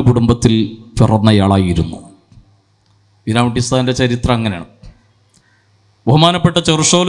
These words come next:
ഉസ്താദ് തന്നെയും പലപ്പോഴും മർക്കസിൽ സബുക്കിൽ പങ്കുവെക്കുന്ന ഒരു കാര്യമാണ്,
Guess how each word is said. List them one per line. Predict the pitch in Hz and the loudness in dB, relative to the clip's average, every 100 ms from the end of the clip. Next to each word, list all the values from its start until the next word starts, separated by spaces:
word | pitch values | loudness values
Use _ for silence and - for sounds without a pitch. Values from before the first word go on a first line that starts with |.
| 170 | 0
ഉസ്താദ് | 185 175 170 | 0 2 0
തന്നെയും | 165 160 156 | 0 -2 0
പലപ്പോഴും | 147 135 156 143 98 - - - - _ _ _ _ _ _ _ _ _ _ _ _ _ | 0 2 2 2 -4 -12 -18 -20 -20 _ _ _ _ _ _ _ _ _ _ _ _ _
മർക്കസിൽ | 120 120 - 139 147 139 - | 0 2 2 2 2 2 0
സബുക്കിൽ | 131 135 - 160 123 104 117 | 0 0 -2 -2 0 0 0
പങ്കുവെക്കുന്ന | 123 143 151 139 147 147 139 | 0 2 2 2 0 2 2
ഒരു | 131 127 | 2 0
കാര്യമാണ്, | 123 120 120 113 107 | 0 -2 -2 -2 -4